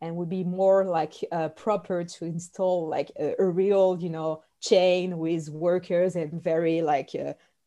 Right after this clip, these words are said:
you do that, you sort, you put into bags, you wait, you, et cetera, <laughs> et cetera.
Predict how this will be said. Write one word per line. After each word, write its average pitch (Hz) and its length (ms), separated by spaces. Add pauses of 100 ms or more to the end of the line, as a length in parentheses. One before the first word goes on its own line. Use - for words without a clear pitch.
you 226 260
do 202 300
that, 170 340
you 220 140
sort, 160 520
you 240 600 (200)
put 208 200
into 190 240
bags, 165 500
you 214 420
wait, 180 460
you, 202 340
et 175 120
cetera, 175 460
<laughs> - 40
et 165 60
cetera. - 420